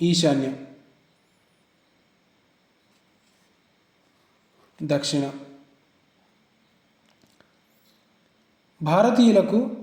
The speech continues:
అరబ్బులకు ఆఫ్రికాలోని ఈ ప్రాంతం గురించి చాలా కాలం నుండి తెలుసు. పశ్చిమ తీరం, దక్షిణ తీరం, తూర్పు తీరం, ఉత్తర తీరం.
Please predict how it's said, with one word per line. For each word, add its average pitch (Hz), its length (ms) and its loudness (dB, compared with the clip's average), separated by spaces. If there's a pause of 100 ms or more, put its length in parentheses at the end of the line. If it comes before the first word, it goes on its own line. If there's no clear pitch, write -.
అరబ్బులకు 202 760 2 (100)
ఆఫ్రికాలోని 190 1000 0
ఈ 240 140 6
ప్రాంతం 202 500 2
గురించి 170 640 -2 (100)
చాలా 202 220 4
కాలం 175 360 0
నుండి 185 500 0
తెలుసు. 156 360 -2 (720)
పశ్చిమ 180 300 -2
తీరం, 180 500 -2 (260)
దక్షిణ 160 380 0
తీరం, 185 520 -2 (220)
తూర్పు 185 300 2
తీరం, 175 540 0 (120)
ఉత్తర 165 360 2
తీరం. 139 300 -2